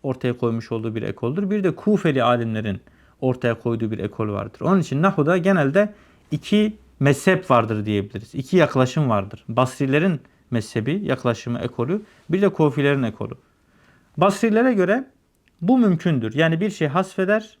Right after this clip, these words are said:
hasfedilir, hasfe gider ve onun yerine bir ivat gelir. Bunda bir sıkıntı yok. Yani hasfe giden şey ile onun yerine gelen şey bir arada toplanmaz. Yani ya Allahümme diyemezsin.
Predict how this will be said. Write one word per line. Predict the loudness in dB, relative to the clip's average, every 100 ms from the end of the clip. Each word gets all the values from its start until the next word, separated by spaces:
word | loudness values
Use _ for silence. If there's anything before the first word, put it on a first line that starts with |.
| _ _
hasfedilir, | -2 -2 0 0 0 -2 -2
hasfe | -4 -4 -8
gider | -6 -6 -6 _ _ _ -12
ve | -6
onun | 0 0 2
yerine | 2 2 0
bir | -2 0
ivat | 2 2 -2
gelir. | -6 -6 _ _ -4
Bunda | -2 -2
bir |
sıkıntı | -4 -6 -6 -4 -4
yok. | -4 -6 _ _ _ _ _ _ 2
Yani | 2 4
hasfe | 0 0 -4
giden | -2 0 0
şey | 0 0 0 0
ile | 0 0 -4 -12 _ _ _ _ _ -2
onun | 2 4 4
yerine | 2 2 -2
gelen | -2 0 0
şey | -2 -4 0
bir | 2 2
arada | 2 -2
toplanmaz. | -2 -4 -4 -4 -4 -4
Yani | -2 2
ya | 2
Allahümme | 2 0 2 2 2 0 0
diyemezsin. | 0 0 -4 -8